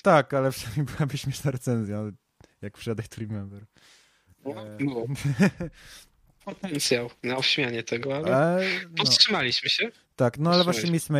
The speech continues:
Speaker 1: May I też wróciło po pięciu latach. Jeśli, myślę, ktoś lubi ich stare
Speaker 2: Mhm.
Speaker 1: piosenki, to pewnie poczuje się tu jak u siebie.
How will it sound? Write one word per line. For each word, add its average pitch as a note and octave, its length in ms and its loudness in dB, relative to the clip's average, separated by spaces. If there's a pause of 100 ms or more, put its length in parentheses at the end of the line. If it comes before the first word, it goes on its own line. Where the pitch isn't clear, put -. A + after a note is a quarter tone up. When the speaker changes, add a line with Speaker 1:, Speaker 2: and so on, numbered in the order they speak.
Speaker 1:
May C#3 80 4
I C3 40 0
też C3+ 300 -4
wróciło A#2+ 460 -2
po - 100 -12
pięciu A2+ 300 -2
latach. G#2 480 -2 (1000)
Jeśli, D3+ 380 0
myślę, F3 340 2
ktoś - 340 0
lubi D3+ 480 2 (140)
ich C3+ 320 -2
stare C3 360 4
Speaker 2:
Mhm. D#3+ 420 -4
Speaker 1:
piosenki, C3+ 440 0
to B2+ 140 -4
pewnie B2+ 300 0 (420)
poczuje B2 340 0
się A#2+ 180 -4
tu A#2 400 0 (260)
jak A2+ 160 -2
u G#2+ 40 -2
siebie. G#2 480 0